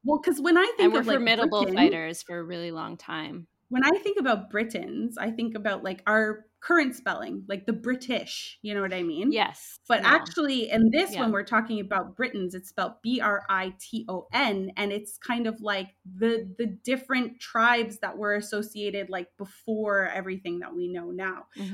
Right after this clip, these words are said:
Speaker 1: But
Speaker 2: Mm-hmm.
Speaker 1: I didn't realize that they were actually, like, what we would consider the Welsh now. So anyways, that's all very, very interesting. But this is the first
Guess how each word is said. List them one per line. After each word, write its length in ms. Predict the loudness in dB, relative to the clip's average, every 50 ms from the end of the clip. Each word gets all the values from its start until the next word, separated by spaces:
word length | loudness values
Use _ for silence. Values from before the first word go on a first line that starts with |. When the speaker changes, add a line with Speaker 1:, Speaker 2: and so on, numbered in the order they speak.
| -2 2
Speaker 1:
But 100 | 4 4
Speaker 2:
Mm-hmm. 0 |
Speaker 1:
I 80 | 4
didn't 400 | 4 2 2 2 2 0 0 -2
realize 480 | -4 -2 -2 0 0 0 -2 -2 -4 -6
that 160 | -10 -10 -10 _ -10
they 240 | -6 -2 0 2 2
were 200 | 2 4 4 4
actually, 680 | 4 2 0 -4 -8 -8 -6 -6 -6 -6 -6 -8 -10 -10 _
like, 180 | -8 -8 -8 -4
what 180 | -4 -4 -4 -2
we 120 | -4 -6
would 200 | -6 -6 -8 -8
consider 460 | _ -12 -12 -10 -8 -6 -6 -6 -6 -6
the 100 | -8 -8
Welsh 560 | -2 2 2 2 2 2 -2 -8 -12 -12 -6
now. 400 | -2 0 0 0 0 -4 -12 -18 _ _ -20 -20 -20 -20 -10
So 140 | 4 6 8 10
anyways, 400 | 10 10 10 8 4 2 0 -4 2
that's 320 | 4 6 6 6 2 -2 -2
all 400 | 2 4 4 6 4 2 0 -8 -10 -6
very, 320 | -2 0 0 0 0 0
very 180 | -2 -2 -2 -2
interesting. 420 | -4 -4 -4 -6 -6 -6 -6 -6
But 180 | -8 -10 -6 _
this 180 | 0 0 0 0
is 140 | -2 -2
the 100 | -2 -4
first 760 | -6 -6 -10 _ _ 2 4 4 4 4 2 -4 -12 -14 -16